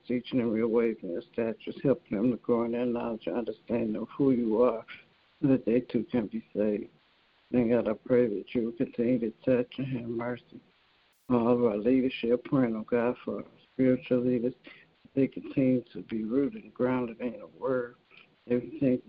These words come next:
stand firm tru-, on the truth of your word. Continue to teach and preach as you have directed them, and they will not be succumbed to the things of this world. And I pray, oh God, that you continue to touch the hearts of our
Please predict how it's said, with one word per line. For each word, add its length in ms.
stand 220
firm 300
tru-, 240
on 120
the 80
truth 160
of 60
your 220
word. 280
Continue 440
to 200
teach 240
and 140
preach 340
as 80
you 120
have 180
directed 580
them, 220
and 140
they 80
will 140
not 220
be 220
succumbed 460
to 80
the 200
things 220
of 80
this 100
world. 300
And 180
I 80
pray, 240
oh 80
God, 300
that 180
you 180
continue 460
to 380
touch 120
the 60
hearts 380
of 180
our 160